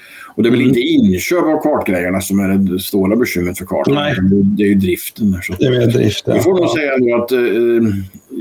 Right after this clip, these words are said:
Speaker 1: ja, Roar, elkart kan nog göra det både sportsligare,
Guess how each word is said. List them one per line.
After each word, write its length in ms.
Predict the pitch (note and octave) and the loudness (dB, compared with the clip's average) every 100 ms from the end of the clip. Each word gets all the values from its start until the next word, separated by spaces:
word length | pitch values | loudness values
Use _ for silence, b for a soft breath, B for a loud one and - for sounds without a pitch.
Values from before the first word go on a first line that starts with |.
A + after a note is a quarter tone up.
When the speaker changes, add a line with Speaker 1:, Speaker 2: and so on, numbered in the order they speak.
| G#2+ | -8
Speaker 1:
ja, 420 | G#2 A2 E3 G3 | -4 -2 0 0
Roar, 520 | E3+ A2 G2 F#2+ C2 C2+ G2 G2+ A2 | 0 0 0 -4 -6 -10 -4 -2 0
elkart 420 | G#2+ G2 G#2+ - - | -2 -2 -4 -4 -2
kan 120 | G3+ | 0
nog 120 | F#3+ | 0
göra 240 | C3 G#2 G2 | 0 0 0
det 260 | G#2 G#2 - _ - - B B B B B B B B - | 0 -2 -8 _ -20 -20 B B B B B B B B 0
både 220 | C3 A2 | 2 2
sportsligare, 1000 | - C3 - - - F2+ F2+ A#2+ E3 | 0 -2 -2 -6 -6 -4 -2 -2 0